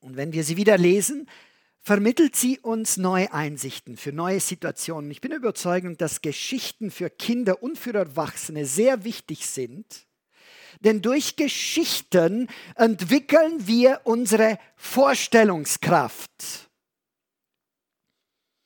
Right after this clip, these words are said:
Und gestern Abend, was eigentlich in der letzten Zeit eher selten vorkommt, wenn man Teenager im Haus hat,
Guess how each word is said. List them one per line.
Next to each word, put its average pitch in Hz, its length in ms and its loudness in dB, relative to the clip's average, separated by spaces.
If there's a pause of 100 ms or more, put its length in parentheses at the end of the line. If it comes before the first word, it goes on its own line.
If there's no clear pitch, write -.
(380)
Und 160 120 -14
gestern 196 300 0
Abend, 202 640 0 (680)
was 156 160 -8
eigentlich 175 300 -2
in 165 60 -4
der 160 80 -2
letzten 165 300 -4
Zeit - 560 -8 (920)
eher 160 220 0
selten 185 460 -2
vorkommt, 170 840 -12
wenn 151 120 -12
man 147 160 -10
Teenager 165 400 -8
im 143 160 -14
Haus 143 360 -12
hat, - 360 -12